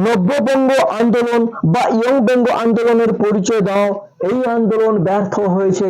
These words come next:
কেন? এরপরে যেটা তোমাকে করতে হবে, খুব গুরুত্বপূর্ণ, যে আধুনিক পাশ্চাত্য শিক-, আহ, চিকিৎসা বিদ্যার প্রসারে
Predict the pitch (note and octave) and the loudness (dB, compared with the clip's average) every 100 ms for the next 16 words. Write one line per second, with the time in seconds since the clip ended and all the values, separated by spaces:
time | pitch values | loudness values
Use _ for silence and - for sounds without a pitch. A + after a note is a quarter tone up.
0 | - F3 F3+ D3+ A#2+ - _ _ _ _ | 0 0 0 -2 -6 -12 _ _ _ _
1 | _ - - - - - - A#3 - D4 | _ -12 -12 -12 -12 -8 -4 -2 0 2
2 | C#4+ C#4+ C4+ C4 C4 C4 C4 B3+ C4 B3 | 2 2 0 0 0 0 -2 -2 0 2
3 | B3 B3 B3 - - D4 B3 C4+ G#3 - | 2 0 -2 -6 -4 -2 0 -2 -2 -2
4 | B4+ B3 B3 B3+ A#3+ - - - - - | 0 0 2 2 0 -2 -10 -4 -2 -2
5 | G#3 G#3+ C4+ D4 D4+ - A#3+ - C#4 B3+ | -2 0 0 -2 -4 -4 -6 -4 -4 -4
6 | - B3 A#3 C4 - - - - - - | -4 -4 -2 -2 -4 -12 -18 -16 -10 -6
7 | D3+ - - - C#4 - D#4+ - D#4 C#4+ | -2 -2 -4 -10 -8 -4 -4 -2 -2 0
8 | B3 F#3+ B3 - A#3 A#3+ B3+ A#3 | 0 0 -2 -2 -2 -2 -2 0